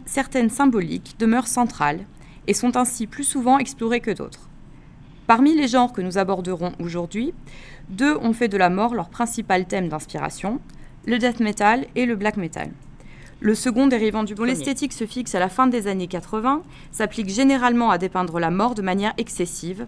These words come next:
Speaker 1: parfois grotesque, à grand renfort de paroles évoquant cette dernière dans ses détails les plus sanglants. Torture, éviscération et meurtre sont souvent décrits dans les paroles ainsi que sur les pochettes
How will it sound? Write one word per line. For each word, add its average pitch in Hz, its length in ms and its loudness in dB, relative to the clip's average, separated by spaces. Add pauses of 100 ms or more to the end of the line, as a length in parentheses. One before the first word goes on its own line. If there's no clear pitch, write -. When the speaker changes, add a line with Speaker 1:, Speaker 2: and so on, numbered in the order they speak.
Speaker 1:
parfois 247 320 0
grotesque, 185 640 -4 (300)
à 185 100 6
grand 214 300 4
renfort 226 360 -2
de 175 80 -4
paroles 180 480 2
évoquant 185 440 -4
cette 151 220 -6
dernière 165 460 -4
dans 175 120 -6
ses 202 160 -6
détails 202 340 -2
les 190 120 -2
plus 226 160 -6
sanglants. 160 440 -2 (520)
Torture, 214 720 0
éviscération 208 760 -2
et - 80 -2
meurtre 190 400 -2
sont - 160 -10
souvent 226 360 -4
décrits 196 360 -4
dans 156 80 -6
les 143 140 -4
paroles 185 460 -2
ainsi 202 280 -4
que 220 120 -6
sur - 180 -10
les 160 100 -6
pochettes 175 500 -6